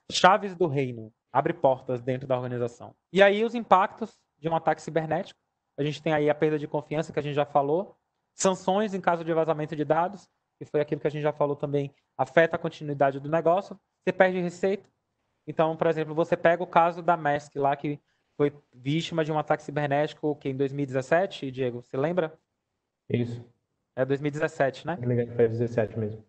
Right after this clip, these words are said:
Speaker 1: Eles ficaram, o quê? Três, três a cinco dias sem conseguir operar de uma empresa dessa sendo vítima de um ataque cibernético.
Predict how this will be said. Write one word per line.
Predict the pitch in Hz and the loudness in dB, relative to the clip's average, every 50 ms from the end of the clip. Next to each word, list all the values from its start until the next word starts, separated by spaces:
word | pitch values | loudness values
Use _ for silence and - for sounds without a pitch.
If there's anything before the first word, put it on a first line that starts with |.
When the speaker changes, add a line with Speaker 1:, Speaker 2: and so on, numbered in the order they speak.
| _ | _
Speaker 1:
Eles | - 160 160 165 175 190 - - | 0 2 2 2 2 -2 -4 -4
ficaram, | - 240 240 - 214 202 214 240 269 262 | -4 -2 2 2 4 4 2 2 0 -4
o | 254 | -4
quê? | - 190 165 | -2 -2 -2
Três, | - - 185 202 214 208 202 - - - _ | 0 0 0 0 0 -2 -4 -10 -16 -20 _
três | - 175 196 214 226 | -2 0 0 2 2
a | 220 | 0
cinco | - - 196 170 - 175 147 | -2 -4 -6 -6 -6 -6 -4
dias | 139 160 196 208 202 196 | -2 0 0 0 0 -2
sem | - 196 190 | -2 -4 -4
conseguir | 185 - 185 180 - 156 151 156 | -4 -6 -8 -8 -6 -2 -2 -2
operar | 147 - 156 139 147 160 180 190 - - _ | 0 0 0 2 2 0 0 -2 -6 -14 _
de | 120 123 | _ -6
uma | 147 147 160 | -4 -2 -2
empresa | 156 - 156 151 147 143 151 | -2 0 0 0 0 0 0
dessa | 131 143 143 139 - 147 | 0 0 0 0 -2 -8
sendo | - - 143 139 139 | -10 -10 -10 -10 -10
vítima | 123 135 139 139 - 147 131 | -8 -8 -8 -8 -8 -10 -10
de | 131 | -8
um | 135 | -8
ataque | 131 131 139 131 - | -6 -6 -6 -6 -6
cibernético. | - 139 131 131 131 127 120 120 - - _ | -10 -14 -12 -10 -8 -8 -8 -8 -10 -14 _